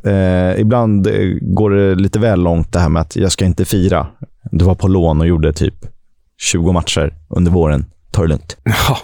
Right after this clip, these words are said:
Speaker 2: ja, verkligen. Där är jag
Speaker 1: Men
Speaker 2: med.
Speaker 1: kul för Onel Hernandez. Scott Hogan gjorde alltså tröstmålet. Fast det var ett ledningsmål.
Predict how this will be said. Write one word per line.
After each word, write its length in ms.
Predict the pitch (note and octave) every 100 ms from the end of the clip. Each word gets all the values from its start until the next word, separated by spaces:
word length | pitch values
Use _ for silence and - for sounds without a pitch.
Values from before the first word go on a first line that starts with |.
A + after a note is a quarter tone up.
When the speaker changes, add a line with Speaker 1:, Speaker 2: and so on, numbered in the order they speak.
| -
Speaker 2:
ja, 220 | A#2+ G#2
verkligen. 380 | G2+ F#2+ - -
Där 80 | B2+
är 40 |
jag 60 | C3
Speaker 1:
Men 80 | G#2+
Speaker 2:
med. 80 |
Speaker 1:
kul 260 | E3 C#3+ -
för 320 | A#2+ B2 A2+
Onel 280 | A#2+ A2 G#2
Hernandez. 680 | A2+ A2 A2 G#2+ F#2+ E2 -
Scott 260 | - G#2 G#2+
Hogan 280 | G#2 G2+
gjorde 260 | F#2+ F#2 F2+
alltså 300 | F2+ F#2+ F#2 G2+ -
tröstmålet. 1080 | A#2 G2 - - A#2 C3 D#3 A2 D#2 - - - _ _ - -
Fast 200 | C#3+ -
det 60 |
var 140 | A2 D3+
ett 100 | F#3+
ledningsmål. 760 | F3 A2+ A2 G#2+ F#3 D3+ -